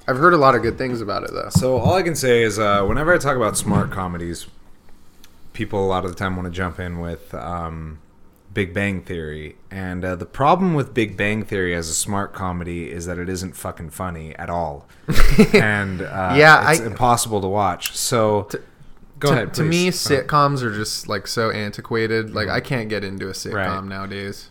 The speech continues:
Speaker 2: Not at all. Um, but I recently started watching, uh, Silicon Valley.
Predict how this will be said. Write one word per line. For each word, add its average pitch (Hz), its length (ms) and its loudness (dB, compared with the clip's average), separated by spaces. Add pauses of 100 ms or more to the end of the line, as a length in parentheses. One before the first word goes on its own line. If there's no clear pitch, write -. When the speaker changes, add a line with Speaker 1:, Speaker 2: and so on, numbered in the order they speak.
Speaker 2:
Not 123 180 -4
at 107 100 -2
all. 95 400 -2
Um, 107 460 0 (640)
but 113 580 2 (160)
I 123 80 2
recently 180 640 0
started 151 360 0
watching, 127 840 0
uh, 101 300 0
Silicon 120 520 -2
Valley. 98 400 0